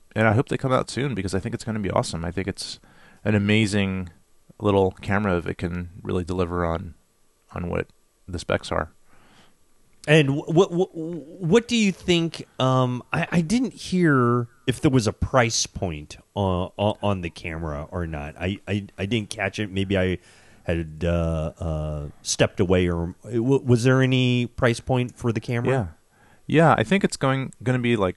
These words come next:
Speaker 1: fourteen ninety-five.
Speaker 2: Okay.
Speaker 1: No,
Speaker 2: All right.
Speaker 1: no, no, no. Actually, less. Twelve ninety-five.
Speaker 2: About twelve ninety-five for something
Speaker 1: Yeah,
Speaker 2: like
Speaker 1: which
Speaker 2: that.
Speaker 1: is, which is amazing.
Speaker 2: I, i-, is,
Speaker 1: Because
Speaker 2: is that something you might wanna try?
Speaker 1: I think I'll get it because I think it's, it's a good,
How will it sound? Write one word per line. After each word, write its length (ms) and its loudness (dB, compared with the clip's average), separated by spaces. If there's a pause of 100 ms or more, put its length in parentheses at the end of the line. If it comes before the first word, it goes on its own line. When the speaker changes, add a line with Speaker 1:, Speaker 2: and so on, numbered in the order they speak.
(120)
Speaker 1:
fourteen 760 -4
ninety-five. 640 -2 (180)
Speaker 2:
Okay. 120 -4
Speaker 1:
No, 140 0 (520)
Speaker 2:
All 80 6
right. 100 10
Speaker 1:
no, 60 6
no, 120 2
no. 160 -2 (140)
Actually, 300 2
less. 360 4
Twelve 260 4
ninety-five. 520 -4 (300)
Speaker 2:
About 140 -4
twelve 220 -6
ninety-five 500 -4
for 140 -8
something 120 -2
Speaker 1:
Yeah, 140 2
Speaker 2:
like 80 2
Speaker 1:
which 120 2
Speaker 2:
that. 60 6
Speaker 1:
is, 260 -2 (380)
which 180 -6
is 220 -2 (140)
amazing. 640 -2 (520)
Speaker 2:
I, 40 8
i-, 20 10
is, 220 4
Speaker 1:
Because 340 4
Speaker 2:
is 80 4
that 140 6
something 320 2
you 60 4
might 160 2
wanna 240 4
try? 460 2 (720)
Speaker 1:
I 120 4
think 160 2
I'll 100 8
get 200 8
it 180 4
because 240 2
I 60 6
think 160 2
it's, 280 -2 (200)
it's 140 -2
a 60 0
good, 520 6